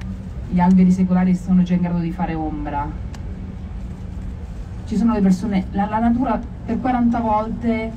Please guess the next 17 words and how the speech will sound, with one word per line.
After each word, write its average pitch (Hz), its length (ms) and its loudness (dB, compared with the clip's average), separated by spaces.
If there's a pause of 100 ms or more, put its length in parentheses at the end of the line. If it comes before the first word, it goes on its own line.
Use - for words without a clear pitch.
(140)
si - 160 -8
è 220 60 -2
rigenerata, 180 840 0 (180)
ci - 80 -10
sono 185 140 4
state 185 240 4
quaranta 180 340 2
vendemmie, 165 680 0 (720)
quaranta 190 360 2
volte 185 300 4
si 175 120 2
sono 175 460 2
raccolte 175 380 -2
le 180 120 4
olive, 180 580 2 (200)
quaranta 165 400 -2
volte 165 720 -2